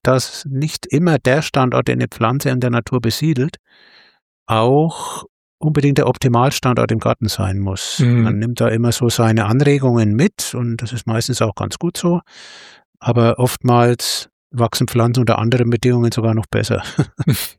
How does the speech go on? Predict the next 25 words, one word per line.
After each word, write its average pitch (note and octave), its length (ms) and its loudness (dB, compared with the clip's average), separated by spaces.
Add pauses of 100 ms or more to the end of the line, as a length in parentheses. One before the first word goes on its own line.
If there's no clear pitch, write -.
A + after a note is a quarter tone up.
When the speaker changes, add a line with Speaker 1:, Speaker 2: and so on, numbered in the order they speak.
(320)
Speaker 2:
Ja, B2+ 300 4
ähm, D3+ 760 -4
Speaker 1:
Ja, G2+ 140 2
es G2+ 120 -2
ist A2 60 0
halt A#2 120 4
die - 60 2
Speaker 2:
auch A2 60 -4
da C3+ 120 4
Speaker 1:
Konkurrenz, A2+ 420 2
die G#2 120 0
sie G#2+ 120 2
dann G#2+ 240 2
auf G#2 220 0
bestimmte G#2+ 400 -2
Standorte G#2 480 -2
ab, G#2+ 100 -6 (640)
äh, G#2 340 -6 (520)
drückt - 340 -10
sozusagen. - 380 -4
Speaker 2:
Ja, - 60 -6
da, F3+ 200 2
da E3+ 140 0
macht F3+ 240 0
das, F3+ 220 -2